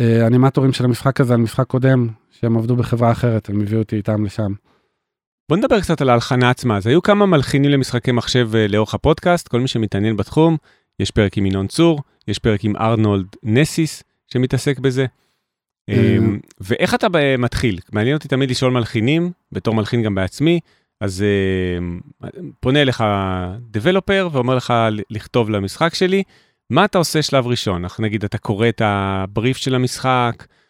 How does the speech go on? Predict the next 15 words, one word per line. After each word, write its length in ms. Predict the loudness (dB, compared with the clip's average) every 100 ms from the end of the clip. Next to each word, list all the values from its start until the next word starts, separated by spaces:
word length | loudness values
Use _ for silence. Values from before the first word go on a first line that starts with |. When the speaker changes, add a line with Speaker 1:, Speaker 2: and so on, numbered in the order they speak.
| _ -8
Speaker 2:
אתה 80 |
שולח 320 | -4 0 0 0
לו 100 | 0
רעיונות, 420 | 2 2 0 -2
איך 140 | -4
תהליך 360 | 0 0 0 -2
ההלחנה 320 | -4 -4 -4
נראה 220 | -4 -6
אצלך? 300 | -8 -12 -14 -16 _ _ _ _ _ _ _ _ 2
Speaker 1:
אמ, 420 | 4 4 4 4 0 _ _ _ _ 0
אוקיי, 220 | 2 2
אז 120 | 4
יש, 180 | 0 2
יש 240 | 0 0 -2
כאילו 540 | 2 6 8 8 6